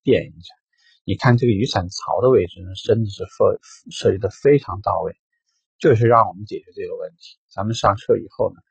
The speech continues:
只要很优雅地把这伞呢稍微收一下，搁这儿就行。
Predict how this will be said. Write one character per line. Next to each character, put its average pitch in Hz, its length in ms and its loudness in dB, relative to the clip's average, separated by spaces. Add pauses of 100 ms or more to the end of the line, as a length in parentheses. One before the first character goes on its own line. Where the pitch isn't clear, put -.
(460)
只 - 140 -8
要 107 160 4
很 92 160 -6
优 117 140 4
雅 95 160 -2
地 95 80 -8
把 87 140 -14
这 107 120 -4
伞 - 320 -8
呢 147 100 -20
稍 - 360 2
微 117 240 4
收 147 320 2
一 90 120 -8
下， - 140 -20 (240)
搁 170 300 4
这 101 60 -6
儿 87 100 -10
就 92 160 -20
行。 - 340 -20